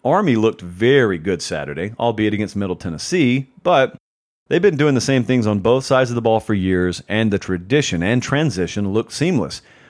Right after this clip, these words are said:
Without the presence of the Big Ten and Pac-twelve, could you see them sneaking into the playoff? Or if not them, any of the American teams?" Yes.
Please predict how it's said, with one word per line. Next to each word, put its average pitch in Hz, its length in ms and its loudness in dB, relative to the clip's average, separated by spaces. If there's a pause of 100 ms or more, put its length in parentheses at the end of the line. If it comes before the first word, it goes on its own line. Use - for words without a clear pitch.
Without 165 320 0
the - 60 -2
presence 143 460 -2
of 101 100 -4
the 98 80 -8
Big 120 260 0
Ten 120 220 -2
and 104 100 -2
Pac-twelve, 92 520 -4
could 104 240 -4
you 202 160 -2
see 160 240 -2
them 117 240 0
sneaking 113 360 -2
into 104 140 0
the 90 80 -6
playoff? 80 500 -4 (380)
Or 139 180 2
if 117 120 0
not 139 200 0
them, 113 200 2
any 123 240 2
of 104 80 0
the 110 120 0
American 101 440 -2
teams?" 71 340 -14 (420)
Yes. 104 680 -6